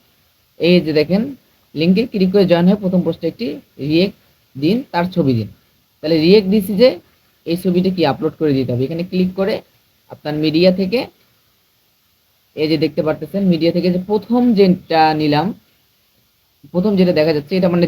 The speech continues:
দ্বিতীয়বার নিছি। এই যে সময়টা দেখা যাচ্ছে ছেচল্লিশ, আসলে সময় ইয়ে দেখা যাচ্ছে না। তারপর এটা আমি on করে দেখি যে আসলে কোন পিকচারটা এটা।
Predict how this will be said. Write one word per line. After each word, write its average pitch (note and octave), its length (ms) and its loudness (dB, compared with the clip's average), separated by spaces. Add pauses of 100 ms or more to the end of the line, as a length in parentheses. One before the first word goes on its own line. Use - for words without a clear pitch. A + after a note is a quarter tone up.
দ্বিতীয়বার F3 460 2
নিছি। B2+ 180 -2 (100)
এই D3 100 0
যে E3 40 0 (120)
সময়টা E3+ 360 -2
দেখা D3+ 180 0
যাচ্ছে D#3+ 220 -6
ছেচল্লিশ, D#3+ 500 -4
আসলে C#3+ 240 -10 (300)
সময় D3 300 -12
ইয়ে C#3+ 200 -6
দেখা C#3+ 200 -8
যাচ্ছে C#3+ 240 -14
না। C#3 60 -8 (440)
তারপর C#3+ 200 -10
এটা C#3+ 120 -10
আমি C#3+ 160 -8
on C#3+ 80 -4 (100)
করে C#3 200 -4
দেখি B2 260 -10 (600)
যে A#2 220 -10
আসলে B2+ 260 -10 (260)
কোন C3+ 140 -10 (180)
পিকচারটা - 480 -20
এটা। - 140 -20